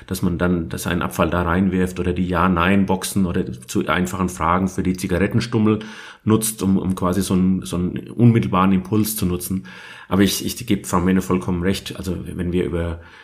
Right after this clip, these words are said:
Digitalisierung und Steuer und, äh, Verwaltung reden, dann muss man aufpassen, dass man das nicht mit dem Spiel verwechselt.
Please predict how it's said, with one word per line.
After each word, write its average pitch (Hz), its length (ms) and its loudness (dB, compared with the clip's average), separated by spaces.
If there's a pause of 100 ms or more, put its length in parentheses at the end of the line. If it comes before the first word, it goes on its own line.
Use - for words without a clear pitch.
(320)
Digitalisierung 101 840 6
und 80 160 0
Steuer 95 640 4
und, 85 440 -4
äh, 87 180 -2 (360)
Verwaltung 95 540 0
reden, 95 420 2 (540)
dann 90 560 0 (240)
muss 104 240 -2
man 87 100 0
aufpassen, 95 380 0
dass 90 100 -2
man 95 80 0
das 87 160 -4
nicht 196 160 -4
mit - 140 -8
dem - 80 -6
Spiel 120 320 0
verwechselt. 87 680 -4